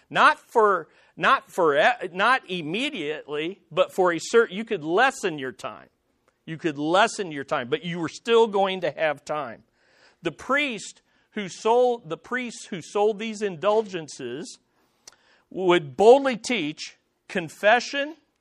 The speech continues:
saying what your sin was, plus contrition, showing that you're sorry for your sin, plus a contribution, paying for a few less years suffering in purgatory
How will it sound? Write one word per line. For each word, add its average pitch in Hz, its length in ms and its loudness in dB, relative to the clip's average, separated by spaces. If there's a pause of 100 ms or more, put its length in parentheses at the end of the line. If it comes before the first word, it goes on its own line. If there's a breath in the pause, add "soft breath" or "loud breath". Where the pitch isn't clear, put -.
(340)
saying 240 560 0
what 233 240 -2
your 226 100 -6
sin 233 320 -6
was, 135 440 -6 (360)
plus 202 220 4 (140)
contrition, 175 1000 -2 (320)
showing 226 540 2
that 185 160 -10
you're 151 140 -8
sorry 240 520 4
for - 160 -10
your 117 200 -10
sin, 127 440 -10 (300 soft breath)
plus 311 340 2 (180)
a 254 140 2
contribution, 220 1400 -4 (320 soft breath)
paying 233 640 2
for 190 260 2
a - 40 0
few 262 580 -4
less 226 280 4 (240)
years 214 600 -6
suffering 180 500 0
in 160 200 -12
purgatory 147 840 -2